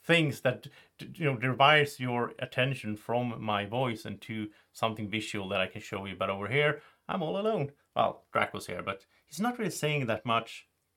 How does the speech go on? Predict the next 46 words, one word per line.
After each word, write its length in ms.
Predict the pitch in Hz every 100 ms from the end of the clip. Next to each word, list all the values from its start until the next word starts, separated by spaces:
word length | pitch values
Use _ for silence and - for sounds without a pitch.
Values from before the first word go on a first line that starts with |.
| _ _ _
He's 140 | _ -
a 40 |
really 160 | 156 127
quiet 480 | - 113 107 107
guy, 360 | - 113 107 110 _
little 200 | - 107
Draco. 500 | 107 101 107 110 107 - - - - - _ _ _ _ _ _ _ _
Yeah, 240 | 185 240
so 240 | 160 175 185
anyway, 500 | 202 151 110 104 - _ _ _ _
in 260 | 180 247 214
this 280 | 139 - -
structure 640 | - - - 143 - 120
here, 160 | 120 120
I'm 160 | 135
thinking 480 | 156 180 196 160 127
to, 300 | - 120 120
well, 180 | - 135
this 180 | 156 165
was 140 | 131
the 80 | -
introduction, 760 | 95 107 104 98 - 117 113 104
and 220 | 98 101
just 140 | -
do 120 | 107
this 180 | 101 101
for 100 | -
the 80 | 98
first 300 | - 147 -
episode, 380 | 110 110 110 107
but 180 | 120 - - _ _ _ _ _
this 140 | - 165
first 300 | 220 214 -
part 280 | 156 160 135
here, 160 | 160
the 80 | 151
first 260 | - 139 -
segment, 320 | 131 131 127
I 80 | 131
think 280 | 165 156
to 100 | -
talk 380 | 107 - 107 104
a 40 | 104
bit 220 | 101 101
about, 260 | 101 95
like, 160 | 104 101